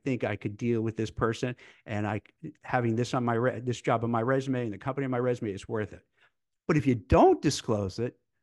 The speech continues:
you're completely in the dark. And you,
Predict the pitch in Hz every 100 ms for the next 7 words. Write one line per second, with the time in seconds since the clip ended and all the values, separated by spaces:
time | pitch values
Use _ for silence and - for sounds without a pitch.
0 | _ _ _ _ _ _ _ _ _ 190
1 | 202 220 - 233 202 220 220 214 277 285
2 | - - _ _ _ _ _ _ _ _
3 | _ _ _ _ _ _ - 165 170